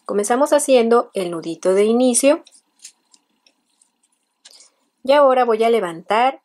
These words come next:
quince cadenas. Contamos una, dos, tres, quince cadenas. Una vez que tengan sus quince cadenas, cerramos con un punto deslizado en el primer espacio.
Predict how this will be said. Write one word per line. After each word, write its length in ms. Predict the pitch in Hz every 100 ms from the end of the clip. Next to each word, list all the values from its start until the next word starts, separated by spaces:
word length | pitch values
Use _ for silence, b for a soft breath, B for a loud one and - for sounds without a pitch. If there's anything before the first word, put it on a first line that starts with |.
| _
quince 520 | 233 233 226 254 240
cadenas. 580 | 180 165 165 - - - -
Contamos 600 | 185 180 180 170 175 - _
una, 480 | 254 254 254 285 320 _ -
dos, 580 | 190 190 202 208 - -
tres, 560 | - 180 180 202 226 - _ _ _ - _ _ _ _ _ _ _ _ _ _ _ _ _ _
quince 480 | - 277 302 302 311
cadenas. 560 | 302 196 190 156 - - _
Una 200 | 262 311
vez 160 | 311
que 100 | 311
tengan 320 | 294 269 262 262
sus 160 | 226
quince 320 | - 196 220
cadenas, 560 | 220 190 180 180 233 - -
cerramos 580 | - 208 226 247 285
con 180 | - 220
un 80 | 190
punto 300 | 190 190 202
deslizado 560 | 214 226 262 269 240 247
en 100 | 240
el 120 | 196
primer 340 | 165 170 175
espacio. 580 | 175 - - - - -